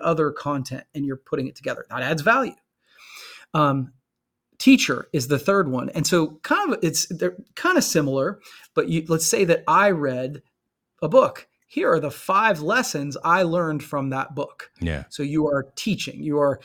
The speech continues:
Speaker 1: you're taking lessons that maybe other people, you're condensing it and you're giving it. And I, I believe that good content creators i-, in different times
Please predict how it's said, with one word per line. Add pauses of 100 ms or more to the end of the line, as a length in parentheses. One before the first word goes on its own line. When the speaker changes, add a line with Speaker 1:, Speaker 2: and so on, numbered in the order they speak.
(220)
Speaker 1:
you're
taking
lessons
that
maybe
other
people, (140)
you're
condensing
it
and
you're
giving
it. (100)
And
I, (360)
I
believe
that
good
content
creators
i-,
in
different
times